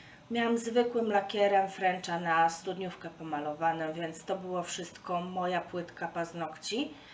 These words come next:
One mi tak pokrywały tego paznokcia, że on się wydawał być dłuższy, nie wiem, ta płytka, wiecie, ona wystawała trochę poza tego lakieru, się wydawała po prostu dłuższa i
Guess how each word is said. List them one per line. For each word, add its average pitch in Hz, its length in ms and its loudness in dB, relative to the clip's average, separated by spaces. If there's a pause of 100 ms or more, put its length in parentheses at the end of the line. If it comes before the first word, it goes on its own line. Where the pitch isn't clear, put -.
(180)
One 233 200 4
mi 233 160 4
tak 269 240 2
pokrywały 208 800 0
tego 180 360 -4
paznokcia, 180 840 2
że 208 440 4
on 214 240 -2
się 214 340 -2
wydawał 190 880 6
być 175 640 -4 (600)
dłuższy, 226 840 0
nie 214 200 0
wiem, 190 240 -2
ta 180 160 -4
płytka, 220 800 0 (160)
wiecie, 196 340 0
ona 190 220 2
wystawała 202 720 -4
trochę 185 420 -4 (100)
poza 190 240 -2
tego 185 280 -4
lakieru, 185 580 0 (320)
się 254 160 -2
wydawała 233 540 2
po 220 80 -6
prostu 202 540 -6 (360)
dłuższa 196 720 4 (100)
i 202 340 -4